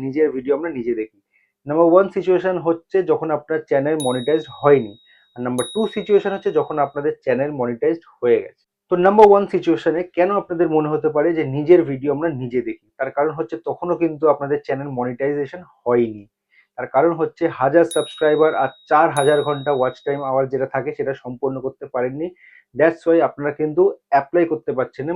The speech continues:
মনিটাইজেশনের জন্য। তো হাজার সাবস্ক্রাইবার তো খুব তাড়াতাড়ি হয়ে যায়, কিন্তু চার হাজার ঘন্টা ওয়াচ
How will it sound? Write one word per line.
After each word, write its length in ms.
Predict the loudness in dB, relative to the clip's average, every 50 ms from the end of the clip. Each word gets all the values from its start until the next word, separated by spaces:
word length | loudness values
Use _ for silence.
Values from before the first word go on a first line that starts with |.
| -4 -4
মনিটাইজেশনের 680 | -6 -4 -2 -2 0 0 0 -2 -4 -6 -8 -8 -6 -8
জন্য। 200 | -8 -8 -12 -18 -20 _ _ _ _ _ _ _ -14
তো 40 | -14 -4 0
হাজার 240 | 2 4 4 4 2 2 0
সাবস্ক্রাইবার 440 | -2 -2 0 4 4 4 4 4 2 0
তো 40 | 0 -2
খুব 100 | -4 -6 0 2
তাড়াতাড়ি 340 | 4 4 4 4 0 0 0 2
হয়ে 180 | 2 2 2 2
যায়, 140 | 0 0 -2 -6 -10
কিন্তু 220 | -12 -10 -8 -10 -10 -6 _ 2
চার 180 | 2 4 4 2 2
হাজার 200 | 2 2 2 2 2 0
ঘন্টা 220 | -2 -4 0 0 2
ওয়াচ 240 | 4 2 2 0